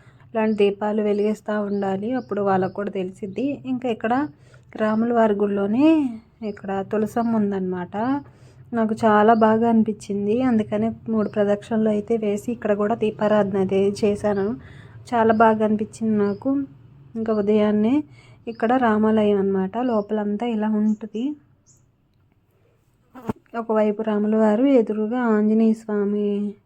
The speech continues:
చిన్న గుడిలాగా అయితే ఉంటుందన్నమాట. ఇంకా లోన కూడా రాముల వారిని దర్శనం చేసుకొని ఇంక ఇంటికైతే బయలుదేరాం అనమాట. వంట చేయాలి. అప్పటికే ఆరున్నర అలా అయింది. ఏడున్నర కల్లా సాయి బా-, బాక్స్ పెట్టాలి, బస్సు వస్తుందని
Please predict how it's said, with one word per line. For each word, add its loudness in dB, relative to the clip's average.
చిన్న -4
గుడిలాగా 0
అయితే -4
ఉంటుందన్నమాట. -4
ఇంకా -4
లోన 0
కూడా -2
రాముల -2
వారిని -2
దర్శనం -6
చేసుకొని -4
ఇంక -4
ఇంటికైతే 0
బయలుదేరాం 2
అనమాట. -4
వంట -2
చేయాలి. -2
అప్పటికే -6
ఆరున్నర 0
అలా -2
అయింది. 0
ఏడున్నర 2
కల్లా 0
సాయి 0
బా-, -6
బాక్స్ -2
పెట్టాలి, -2
బస్సు -2
వస్తుందని -8